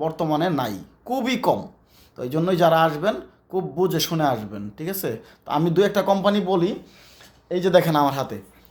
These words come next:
একটা আলমারাই, আলমারাই লেখা আছে, দেখছেন? তো এই আলমারাই কোম্পানি যদি কাউকে অফার করে, কোনো দালাল যদি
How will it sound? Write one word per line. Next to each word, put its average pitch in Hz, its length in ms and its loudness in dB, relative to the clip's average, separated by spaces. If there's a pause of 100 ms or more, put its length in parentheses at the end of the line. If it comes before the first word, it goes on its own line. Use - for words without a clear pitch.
(160)
একটা 123 140 -10 (220)
আলমারাই, 165 440 4 (840)
আলমারাই 190 520 6
লেখা 143 240 2
আছে, 110 200 -6
দেখছেন? 160 280 0 (640)
তো - 20 -6 (100)
এই 151 40 -4 (180)
আলমারাই 226 460 6
কোম্পানি 214 280 0 (100)
যদি 220 120 -2 (100)
কাউকে 190 300 4
অফার 170 260 0
করে, 127 120 0 (100)
কোনো 156 180 -2
দালাল 160 220 6 (100)
যদি 165 140 0